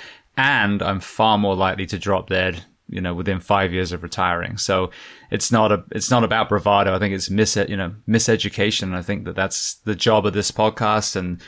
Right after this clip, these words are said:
your book and so many other people out there trying to reframe this whole wellness side to make people realize this is how you thrive and become the best version of yourself.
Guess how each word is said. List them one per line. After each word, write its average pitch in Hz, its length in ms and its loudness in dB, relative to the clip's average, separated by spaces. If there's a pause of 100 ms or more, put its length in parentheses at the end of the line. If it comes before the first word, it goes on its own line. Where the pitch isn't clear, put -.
(140)
your 104 260 2
book 117 380 2
and 98 120 -2
so 110 160 0
many 104 140 0
other 98 140 2
people 117 280 0
out 98 200 2
there 95 280 2 (460)
trying 107 380 2
to 101 60 4
reframe 107 840 2
this 101 180 2
whole 107 340 4
wellness 104 360 4
side 92 360 0
to 92 120 -6
make 98 160 -4
people 92 180 -6
realize 95 460 0
this 95 160 -4
is - 80 -4
how 101 160 -2
you 95 160 -4
thrive 95 560 0
and 92 120 -6
become 95 340 -4
the 90 60 -2
best 95 460 -2
version - 340 -6
of - 120 -8
yourself. - 420 -8